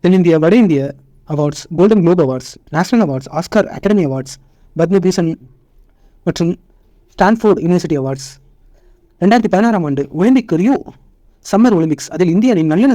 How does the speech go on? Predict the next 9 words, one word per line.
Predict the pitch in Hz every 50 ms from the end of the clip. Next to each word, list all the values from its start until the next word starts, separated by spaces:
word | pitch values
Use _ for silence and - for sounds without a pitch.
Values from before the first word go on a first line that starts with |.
| 214 -
தூதுவராகவும் | 190 185 175 156 143 135 156 170 156 139 170 - 165
இவர் | 160 160 151
நியமிக்கப்பட்டிருக்கின்றார். | 156 170 175 170 170 147 135 131 135 127 117 120 - - 170
இப்படி | - - 185 175 160 - - - - _ _ _ -
பல்வேறு | 202 240 269 294 269 208 -
சிறப்பம்சங்கள் | 220 - 220 233 202 185 185 170 160 151 165
பொருந்திய | 170 190 170 135 131 - 151
ஒரு | 151 156 151 151 - _ _ _ _ _ _ _ _ _ -
மிகச்சிறந்த | 190 190 220 220 - 226 277 277 226